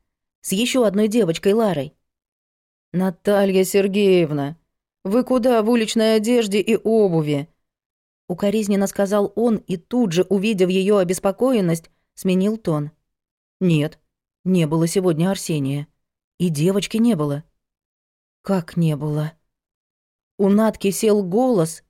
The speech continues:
и внезапно кончились силы. Она рухнула на стоящую у стены скамейку, на которой лежали надувные жилеты и яркие пенопластовые коврики, помогающие держаться на воде тем, кто не умеет плавать.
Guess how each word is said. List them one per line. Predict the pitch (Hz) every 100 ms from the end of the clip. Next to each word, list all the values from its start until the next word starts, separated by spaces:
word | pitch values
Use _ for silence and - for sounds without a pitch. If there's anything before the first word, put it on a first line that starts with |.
| _
и | 175
внезапно | 175 190 180 214 - 208
кончились | 208 175 175 185 180 - -
силы. | - 143 131 147 _ _ _ _ _ _ _ _ 180
Она | 208 220
рухнула | 254 - 220 220 -
на | 160
стоящую | 190 208 214 233 214 190 185
у | 185
стены | 170 202 214
скамейку, | - 175 220 233 175 139 - _ _ _ -
на | 185
которой | 214 208 240 208
лежали | 208 196 233 226 196
надувные | 143 160 190 208 220 214 185
жилеты | 190 202 247 233 170
и | - 170
яркие | 170 214 - 180 175
пенопластовые | - 185 185 190 214 - 190 196 196
коврики, | 214 202 165 156 - 143 - _ _ _
помогающие | 170 196 202 220 214 190 202 202
держаться | 196 190 190 233 - 175
на | 180
воде | 196 202 185
тем, | 170 240 240
кто | -
не | 196 190
умеет | 185 185 202 208 -
плавать. | 190 156 135 127